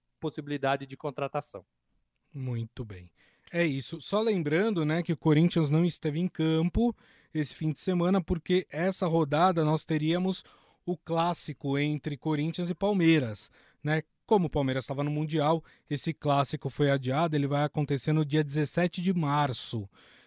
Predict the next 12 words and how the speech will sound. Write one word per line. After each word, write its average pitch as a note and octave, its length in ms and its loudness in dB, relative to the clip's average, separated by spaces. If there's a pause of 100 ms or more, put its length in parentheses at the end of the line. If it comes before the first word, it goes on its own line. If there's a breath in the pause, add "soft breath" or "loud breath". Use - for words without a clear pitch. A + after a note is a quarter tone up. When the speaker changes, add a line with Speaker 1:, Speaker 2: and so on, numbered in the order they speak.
(100)
Speaker 2:
esse C3+ 300 -4
clássico. B2 680 -4 (440 soft breath)
Tanto A3+ 260 6
Corinthians F3 560 2
quanto D#3 320 -4
Palmeiras F3 560 2
voltam F3 480 4
a E3 100 -2
campo D3+ 360 -6
pelo F#3+ 340 0
Campeonato C#3+ 480 -2
Paulista E3 640 0